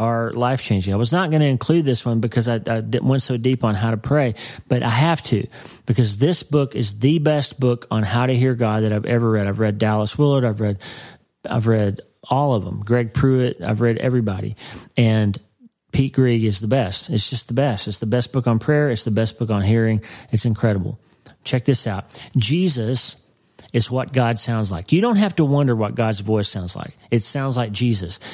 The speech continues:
You have his words in the scriptures. So the most important point about that is, if you hear something in your head and you think it's God and it contradicts the written word that God's already given you, or if it contradicts the character that he's revealed about himself in scripture,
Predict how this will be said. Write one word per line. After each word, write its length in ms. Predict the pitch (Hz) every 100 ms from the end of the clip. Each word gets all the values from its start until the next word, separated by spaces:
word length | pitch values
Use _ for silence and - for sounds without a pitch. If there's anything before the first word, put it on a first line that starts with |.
| -
You 180 | 127 131
have 260 | 127 147 131
his 180 | 131
words 540 | 120 123 139 123 107 110
in 80 | 113
the 80 |
scriptures. 500 | 107 - 135 - -
So 220 | - 123 117
the 100 | 110
most 340 | 131 190 -
important 380 | 143 - 113 110
point 200 | 107 101
about 240 | 101 107
that 200 | 170 143
is, 240 | 107 98 - - - - -
if 140 | 104
you 160 | 131 190
hear 400 | - - 226 214
something 420 | - 143 135 120
in 160 | 117
your 200 | 127 185
head 380 | 151 175 147 113
and 160 | 107 104
you 140 | 135
think 300 | 175 175 170
it's 160 | 143 -
God 480 | - 143 147 151 - - -
and 140 | 120 120
it 120 | 113
contradicts 760 | - 151 156 143 135 139 -
the 100 | -
written 480 | 107 110 139 151 160
word 300 | 156 160 156
that 160 | 131 127
God's 280 | 131 127 123
already 280 | 123 117
given 360 | 104 113 135 151
you, 220 | 151 156 143 - - -
or 160 | 123 123
if 120 | 110
it 140 | 113
contradicts 640 | - - 151 147 147 135 -
the 80 |
character 640 | 104 - 131 143 156 - 160
that 120 | 156
he's 160 | 139 131
revealed 360 | 131 127 143
about 220 | 143 139 143
himself 380 | 135 - 143
in 80 | 127
scripture, 500 | 110 - 139 - 143